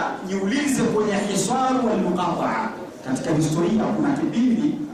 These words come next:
Bwana Mtume aliwekewa vikwazo na Makuraish, akalazimika kuingia kwenye Shi'bi Abi Talib, wakatengwa na jamii, wakapata dhiki na shida.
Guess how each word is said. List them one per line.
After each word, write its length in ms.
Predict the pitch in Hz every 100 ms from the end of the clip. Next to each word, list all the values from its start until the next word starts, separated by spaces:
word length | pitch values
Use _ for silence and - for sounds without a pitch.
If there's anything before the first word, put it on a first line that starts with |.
| - -
Bwana 240 | 175 226
Mtume 420 | 170 - 277 262 233
aliwekewa 680 | 214 196 190 185 - 185 -
vikwazo 500 | 165 240 233 214 208
na 60 |
Makuraish, 520 | 175 170 170 202 - - - - - - -
akalazimika 840 | 180 190 180 170 180 202 262 240
kuingia 600 | 214 214 196 190 269 285 - - - - - -
kwenye 200 | 202 196
Shi'bi 360 | 175 262 233 214
Abi 240 | 180 185 180 165
Talib, 400 | 254 262 214 143 - - - - -
wakatengwa 680 | 339 320 - - 294 262 240
na 120 | 226 -
jamii, 400 | - - 262 247 - - - -
wakapata 560 | 196 196 196 202 196 190
dhiki 380 | 254 311 - 247
na 120 | 190
shida. 440 | - 254 214 107